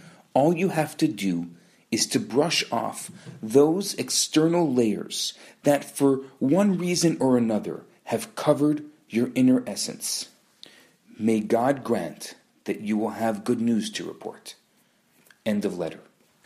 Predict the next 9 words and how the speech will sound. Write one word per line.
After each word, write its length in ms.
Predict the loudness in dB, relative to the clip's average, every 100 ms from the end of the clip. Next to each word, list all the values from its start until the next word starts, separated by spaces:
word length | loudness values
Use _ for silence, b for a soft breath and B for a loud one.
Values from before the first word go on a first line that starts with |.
| b b b -8
If 140 | -6
you're 100 | -2
someone 340 | 0 0 2 0
who 60 |
calls 320 | 0 -2 -2 -2
yourself 300 | -2 -2 -2
a 40 |
bad 360 | -2 0 0 -2
Jew, 280 | -8 -10